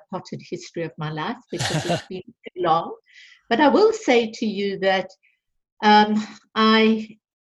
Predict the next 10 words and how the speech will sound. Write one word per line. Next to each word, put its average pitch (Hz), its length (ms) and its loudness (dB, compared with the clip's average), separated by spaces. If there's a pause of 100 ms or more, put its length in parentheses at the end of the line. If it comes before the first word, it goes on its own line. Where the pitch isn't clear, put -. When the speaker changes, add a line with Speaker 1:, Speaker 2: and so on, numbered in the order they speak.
(280)
Speaker 1:
I 214 120 2
am 240 260 -2
a 233 40 -6
migrant. 202 640 -4 (840)
And 208 140 -2
I 214 100 2
think - 520 -6 (100)
that, 226 300 0
that 202 260 0 (300)
my 185 180 -2